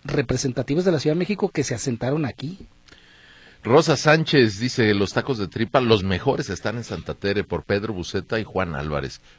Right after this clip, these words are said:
Speaker 2: con el rojo". Bueno, ahí estamos ya pasándoles el dato.
Speaker 1: Oye, lo, lo digo con conocimiento porque tuve un amigo desde la secundaria, la familia González Amezcua, eh, saludos a Sergio, eh, que su papá era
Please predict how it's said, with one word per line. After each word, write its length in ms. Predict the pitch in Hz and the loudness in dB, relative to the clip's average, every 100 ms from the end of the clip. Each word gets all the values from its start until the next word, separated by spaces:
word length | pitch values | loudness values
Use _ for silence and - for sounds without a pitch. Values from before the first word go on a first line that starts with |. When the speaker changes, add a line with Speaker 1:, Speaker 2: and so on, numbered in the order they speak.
| _ | _
Speaker 2:
con 260 | 85 69 65 | -2 -2 -2
el 160 | 62 62 | -8 -4
rojo". 460 | 76 110 - - - _ - - _ | 2 2 2 -10 -16 _ -20 -20 _
Bueno, 260 | 87 87 82 | 2 4 2
ahí 140 | 90 | 2
estamos 360 | 95 101 95 82 | 4 2 0 0
ya 400 | 82 80 73 64 - _ | 2 2 0 -4 -14 _
pasándoles 540 | - 80 90 90 82 80 | -6 -2 -2 -4 -6 -8
el 120 | 69 | -4
dato. 140 | 71 143 | 0 2
Speaker 1:
Oye, 220 | 160 165 | 2 0
lo, 180 | 151 147 | -4 -2
lo 260 | 160 160 160 | 2 4 4
digo 280 | 202 240 - | 4 2 0
con 160 | 185 | -2
conocimiento 640 | 160 151 139 151 165 165 180 | 2 0 0 0 -2 0 0
porque 420 | 165 147 147 135 | 0 0 -2 -2
tuve 300 | - 156 165 | 0 2 2
un 100 | 175 | 2
amigo 380 | 175 175 160 160 | 0 0 0 0
desde 300 | 135 123 131 | 0 0 -2
la 120 | 120 | 0
secundaria, 720 | 143 123 147 160 151 143 165 _ - - - _ | -4 -2 2 4 4 2 -4 _ -20 -20 -20 _
la 160 | - 120 | -4 -2
familia 520 | 127 131 143 156 147 | 0 2 4 4 4
González 480 | 135 127 147 147 156 | 2 0 0 0 0
Amezcua, 520 | 160 156 - 170 180 _ _ _ - _ _ _ | 0 0 0 -2 -2 _ _ _ -20 _ _ _
eh, 160 | - 135 | -8 -6
saludos 400 | - 131 143 139 | 0 2 2 0
a 80 | 127 | 0
Sergio, 480 | 147 135 180 185 - - | 0 0 0 -2 -4 -10
eh, 280 | 135 123 - | -6 -6 -4
que 380 | 143 131 123 127 _ _ | -2 0 -2 -6 _ _
su 220 | 131 156 | -12 -12
papá 580 | - 135 139 139 143 139 - | -4 -2 2 4 2 0 -8
era 460 | 147 127 143 139 | -8 -2 0 -2